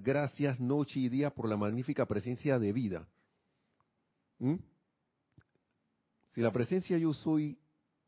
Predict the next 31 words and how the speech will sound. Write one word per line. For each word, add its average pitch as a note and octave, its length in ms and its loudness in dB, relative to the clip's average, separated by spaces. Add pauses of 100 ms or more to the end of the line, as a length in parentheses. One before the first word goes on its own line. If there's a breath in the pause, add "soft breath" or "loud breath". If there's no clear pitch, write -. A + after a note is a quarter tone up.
(260)
que G#2+ 160 -8
yo C3+ 220 0
soy, A#2 640 0
que A#2+ 320 2
es D#3+ 220 -2 (760)
el A#2+ 140 0
creador C#3 360 4
del D3 140 4
universo, B2 580 0 (720 soft breath)
te - 140 -6
da A2 180 2
gracias, A#2 580 2 (200)
oye, A2 280 -2
gracias A#2+ 380 -4
por F#2+ 340 -10 (200)
permitirme, G#2+ 1200 0 (680)
por A#2 160 0
acordarte A#2+ 640 2
de A#2+ 120 6
mí, C3 180 6
permitirme B2+ 640 2
ac-, A#2 180 -2 (600)
actuar B2 460 2
en B2+ 120 2
tu A#2 160 -2
vi-, A#2+ 240 -2
en G#2 80 2
la G#2 140 0
vida A#2+ 180 2
y A#2+ 80 2
mundo A2 580 -2